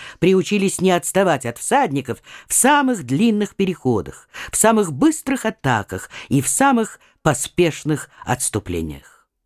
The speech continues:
Этот воинственный германский народ был удивлён громадными приготовлениями Александра Севера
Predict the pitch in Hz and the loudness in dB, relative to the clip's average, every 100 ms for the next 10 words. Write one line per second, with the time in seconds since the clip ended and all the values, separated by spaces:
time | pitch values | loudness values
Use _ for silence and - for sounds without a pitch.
0 | _ _ _ _ _ _ - 214 214 214 | _ _ _ _ _ _ 2 2 2 0
1 | 196 208 220 214 - 196 196 196 170 180 | 2 2 2 0 0 2 4 4 2 2
2 | 180 180 - 170 165 160 175 - - - | 2 0 0 2 2 4 2 0 -10 -16
3 | - 165 185 202 180 185 196 202 185 185 | 0 2 4 2 2 2 2 2 0 2
4 | 175 214 175 202 185 160 151 156 139 143 | 2 2 0 0 0 -2 -2 -2 0 2
5 | 196 208 190 180 - 147 147 - 170 180 | 2 2 2 2 0 -2 -2 -2 0 0
6 | 170 - 196 233 214 90 | -4 -2 0 0 0 -4